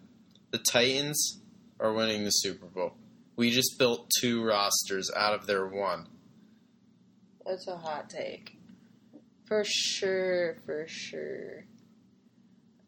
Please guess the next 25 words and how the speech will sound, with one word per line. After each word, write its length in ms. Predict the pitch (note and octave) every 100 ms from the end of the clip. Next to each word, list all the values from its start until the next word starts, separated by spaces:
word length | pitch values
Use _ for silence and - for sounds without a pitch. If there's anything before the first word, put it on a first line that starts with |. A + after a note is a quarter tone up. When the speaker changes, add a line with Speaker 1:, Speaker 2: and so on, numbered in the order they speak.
| _
Speaker 2:
Well, 500 | - A3 A#3 A3+ - - -
I 140 | G#3 B3+
don't 200 | D#4+ E4
really, 240 | E4 D4+ -
I 100 | A#3+
can't 280 | A#3+ C#4 C#4+
really 220 | C#4 C4
think 200 | B3 B3
of 120 | C4 A3
one 160 | F#3+
off 200 | F#3 F3+
the 80 | F3+
top 320 | - F3+ F3
of 60 | E3
my 140 | E3
head, 420 | E3+ E3+ F3 D#3+ -
but 280 | E3 E3 - - -
I 140 | - C3
Speaker 1:
I, 20 |
like, 240 | C3+ C3+ -
cheated. 540 | - F#2 F2+ E2 - - - - - - _ _ _ _ _
That's, 220 | - G#2 -
like, 160 | G2+
a 80 | F#2+
crazy 540 | - G2+ F#2+ F2 F2